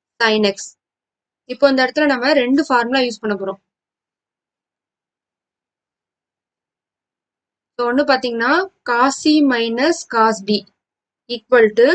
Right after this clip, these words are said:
two sin C plus D by two sin D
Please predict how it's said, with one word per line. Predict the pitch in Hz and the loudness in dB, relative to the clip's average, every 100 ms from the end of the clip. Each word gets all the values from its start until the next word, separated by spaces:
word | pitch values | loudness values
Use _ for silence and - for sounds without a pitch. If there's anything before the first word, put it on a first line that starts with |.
| 392 _ _ _ _ _ _ _ _ _ _ _ _ _ _ _ _ _ _ 285 | 0 _ _ _ _ _ _ _ _ _ _ _ _ _ _ _ _ _ _ 0
two | 302 320 | 2 2
sin | - 240 254 330 - _ | 0 -2 -2 -4 -6 _
C | _ - 285 294 | _ 0 2 0
plus | - 277 311 220 | 2 4 4 -2
D | 208 240 | -6 -4
by | 233 233 214 | 0 2 0
two | 190 247 370 415 _ _ _ _ _ _ _ _ _ _ _ _ _ _ _ - | 0 0 0 -2 _ _ _ _ _ _ _ _ _ _ _ _ _ _ _ -6
sin | 226 240 320 320 | -2 2 4 4
D | 240 | 4